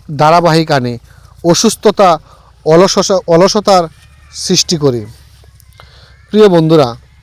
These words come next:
চার মাযহাবের ইমামগণ একমত পোষণ করেছেন যে সুস্থ শরীর, সুস্থ মন অবশ্যই রাখতে হবে। হালাল খাবার অবশ্যই খেতে হবে। হা-, হারাম খাবার খেয়ে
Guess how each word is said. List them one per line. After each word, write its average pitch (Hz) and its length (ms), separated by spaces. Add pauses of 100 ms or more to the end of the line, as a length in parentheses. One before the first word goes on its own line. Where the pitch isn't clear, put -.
(340)
চার 190 340
মাযহাবের 185 480
ইমামগণ 190 520 (100)
একমত 196 480
পোষণ 185 260
করেছেন 165 460
যে 156 180 (500)
সুস্থ - 420
শরীর, 220 520 (280)
সুস্থ - 400
মন 202 440 (380)
অবশ্যই 208 440
রাখতে 185 300
হবে। 131 260 (300)
হালাল 196 380
খাবার 208 340 (120)
অবশ্যই 202 380
খেতে 190 240
হবে। 156 220
হা-, 143 460
হারাম 165 340
খাবার 208 320
খেয়ে 196 340